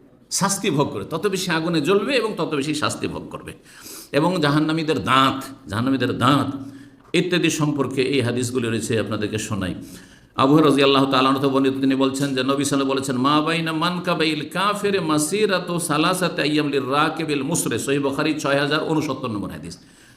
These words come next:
বলছেন যে কাফেরের দুই কাঁধের মাঝখানের দূরত্ব, এই যে কাঁধ, হ্যাঁ,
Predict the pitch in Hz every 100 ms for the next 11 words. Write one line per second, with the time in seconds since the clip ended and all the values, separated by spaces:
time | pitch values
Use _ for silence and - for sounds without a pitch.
0 | - 135 151 175 - 170 175 170 156 160
1 | - 151 160 170 185 196 202 214 220 233
2 | 262 330 - - - _ _ _ _ _
3 | - 104 143 185 226 233 190 185 175 202
4 | 175 175 190 190 185 196 190 151 156 135
5 | - 92 - - - _ _ _ - 95
6 | 110 110 147 - - - 87 135